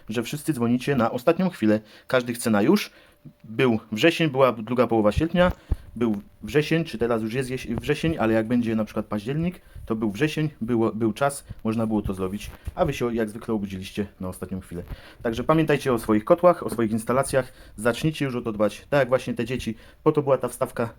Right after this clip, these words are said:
na początku, tak jak te dzieci dzisiaj rozpoczy-, rozpoczęły się, rozpoczął się rok szkolny, szykują się do szkoły, jutro idą,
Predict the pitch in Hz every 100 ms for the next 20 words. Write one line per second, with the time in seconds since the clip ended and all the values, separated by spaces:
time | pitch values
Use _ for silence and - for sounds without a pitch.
0 | 117 110 113 107 - 104 - - 143 127
1 | 123 139 139 123 131 117 110 113 120 127
2 | 120 101 123 123 120 135 113 - 113 120
3 | 127 120 113 101 101 - 160 175 185 -
4 | - - 131 135 123 - 110 101 - -
5 | 160 156 156 151 135 - 104 120 117